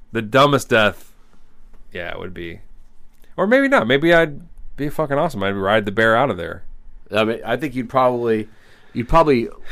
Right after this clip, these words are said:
Speaker 2: you'd
Speaker 1: I'm
Speaker 2: probably fashion a bib for the bear out of your own shirt <laughs> just to make his job easier.
Speaker 1: That would be big enough.
Speaker 2: Yeah.
Speaker 1: I
Speaker 2: Bib-a-,
Speaker 1: should
Speaker 2: Bib-a-Bear.
Speaker 1: I should, uh,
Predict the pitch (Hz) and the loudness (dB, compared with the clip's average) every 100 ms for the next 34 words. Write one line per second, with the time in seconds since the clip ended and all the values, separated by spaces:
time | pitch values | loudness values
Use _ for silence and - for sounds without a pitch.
0 | - - - - - - - - - 127 | -10 -12 -14 -16 -16 -16 -16 -14 -8 0
1 | 190 196 156 - 143 143 143 110 90 117 | 2 4 4 6 6 6 2 0 0 0
2 | 110 - 123 117 95 104 101 98 101 98 | 0 -2 -2 0 0 2 2 0 0 0
3 | 92 90 92 - 90 76 - - - - | 0 0 -2 -4 -6 -6 -8 -8 -10 -12
4 | - - 139 - 143 135 131 135 117 101 | -16 0 2 2 4 6 6 4 0 2
5 | 104 95 98 90 80 80 73 - - - | 0 0 0 -4 -6 -10 -12 -16 -16 -18
6 | - - - - - - - - - - | -20 -20 -14 -12 -12 -10 -12 -12 -14 -16
7 | - - - - - - 110 107 90 120 | -16 -16 -16 -18 -18 -6 -6 -4 -4 -4
8 | 98 76 92 - - 107 107 90 - - | -4 -12 -18 -20 -14 -8 -8 -8 -16 -20
9 | - - - - 160 170 185 135 104 131 | -18 -18 -10 0 2 2 0 0 2 2
10 | 95 76 67 - - - 110 120 - 139 | 2 -6 -10 -12 -14 -10 -10 -8 -2 0
11 | 123 120 117 107 | 2 2 2 0